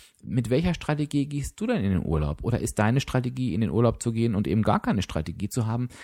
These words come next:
Lass es mich super gern in dem passenden Instagram- oder Facebook-Post wissen. Vielleicht bekommen wir da eine schöne Urlaubsstrategiesammlung zusammen. Ich freue mich auf jeden Fall drauf und dann freue ich mich,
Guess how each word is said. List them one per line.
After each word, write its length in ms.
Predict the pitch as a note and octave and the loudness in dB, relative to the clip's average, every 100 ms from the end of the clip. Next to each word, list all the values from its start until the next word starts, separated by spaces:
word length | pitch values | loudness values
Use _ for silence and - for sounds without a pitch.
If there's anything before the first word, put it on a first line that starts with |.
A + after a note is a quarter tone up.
| - - | -16 -2
Lass 220 | B2 - | 0 0
es 160 | F3+ D3+ | -2 -2
mich 160 | C3+ | -2
super 440 | G2 B2+ A3+ A#3+ D#3+ | -2 -2 -2 -2 -2
gern 440 | A2+ C3+ G3+ G#3 - - | -2 0 -2 -4 -8 -4
in 380 | C#3 F#3+ A3+ | 0 0 0
dem 240 | C3 C#3 D3+ | -2 -2 -2
passenden 480 | C#3+ D#3+ E3 D#3 D3+ | -4 -2 -2 -2 -2
Instagram- 640 | D3+ E3+ E3 D#3 D3+ D#3 | -4 -2 -2 -2 -2 0
oder 240 | D#3 B2+ | 0 -2
Facebook-Post 920 | - C3+ D3 - B2 - A#2 A2 - F#2+ | 0 -4 -2 -4 -6 -2 -2 -2 -4 -2
wissen. 380 | D#3+ G#3 A3+ - - _ | 0 0 -4 -6 -20 _
Vielleicht 320 | - G#2+ - | -4 -4 -4
bekommen 300 | - - B2+ | -6 -2 0
wir 80 | A#2 | 0
da 160 | A2+ | 0
eine 200 | F2+ F#2+ | 0 -2
schöne 380 | F#2+ - C3+ C3 | -2 -2 -2 -2
Urlaubsstrategiesammlung 1400 | - C3+ D#3 C#3+ - - C3 B2+ A2+ A#2+ G#2+ A2+ G#2 G#2 | 0 0 0 -2 -8 -8 -8 -6 -6 -4 -2 -2 -2 -4
zusammen. 440 | - F#2+ B2 C#3 - - - - | -4 -2 -2 -2 -6 -14 -18 -14
Ich 160 | - - | -8 -6
freue 180 | - A#2+ | 0 2
mich 160 | C3+ | 2
auf 160 | E2 - | -2 0
jeden 180 | A#2 G#2+ | 0 0
Fall 160 | A2 | -2
drauf 340 | G#2 G2+ G2+ F#2 | -2 0 0 0
und 80 | F#2 | -2
dann 120 | F2+ | -2
freue 240 | - G2+ | 2 2
ich 140 | G2+ A2 | 2 -2
mich, 200 | - | -4